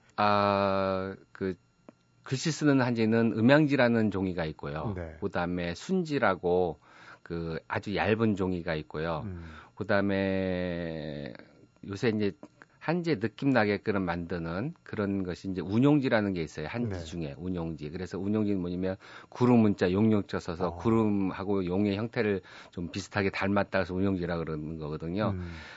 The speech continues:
Speaker 1: 그래서 이제 그런 종이들도 있고요. 그다음에 오칠 종이 있고,
Speaker 2: 음.
Speaker 1: 그다음에 태지라는 종이 있고. 어,
Speaker 2: 태지는 어떤 겁니까?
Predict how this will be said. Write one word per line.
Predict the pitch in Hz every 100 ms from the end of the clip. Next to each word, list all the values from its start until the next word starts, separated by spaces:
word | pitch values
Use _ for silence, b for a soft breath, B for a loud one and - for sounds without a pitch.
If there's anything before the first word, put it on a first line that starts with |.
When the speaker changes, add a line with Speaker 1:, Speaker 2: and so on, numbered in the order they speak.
| -
Speaker 1:
그래서 | 104 98
이제 | 104 101
그런 | - 117 120
종이들도 | 110 101 95 85 - 95
있고요. | 85 - 82 82
그다음에 | 76 85 90 87 92
오칠 | 85 98 - 113
종이 | 101 92 85
있고, | 73 - 69 67
Speaker 2:
음. | 107 87 82
Speaker 1:
그다음에 | 80 87 82 -
태지라는 | - 175 170 147 123 107
종이 | 92 90 85
있고. | 76 - 82 78 69 - B B B B B B B
어, | 165
Speaker 2:
태지는 | 165 175 190 175
어떤 | 117 -
겁니까? | 92 82 78